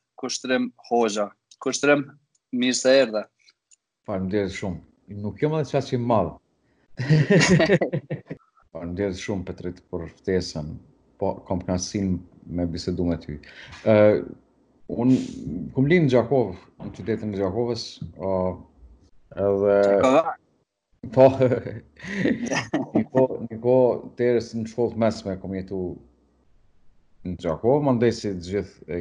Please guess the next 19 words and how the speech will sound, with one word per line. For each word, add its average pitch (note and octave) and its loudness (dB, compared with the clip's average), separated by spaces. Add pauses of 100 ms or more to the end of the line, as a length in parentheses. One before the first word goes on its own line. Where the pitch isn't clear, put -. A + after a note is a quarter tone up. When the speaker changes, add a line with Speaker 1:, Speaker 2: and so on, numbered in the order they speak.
Speaker 2:
kemi F2 -6
shku E2+ -10
në E2 -10
studime, F2+ -2 (100)
edhe F#2+ -2
unë F#2 -2
kom D#2+ -10
shku E2 -10
në - -14
Prishtinë. D3+ 0 (960)
Gjithashtu A2 0
gjatë G#2+ 0
studimeve A2 4 (1080)
ndodhi G#2+ 0
lufta, A#2 2 (640)
kom G#2 -10
përfundu G#2+ 0 (720)
gjatë G2 0
luftës, A2 -2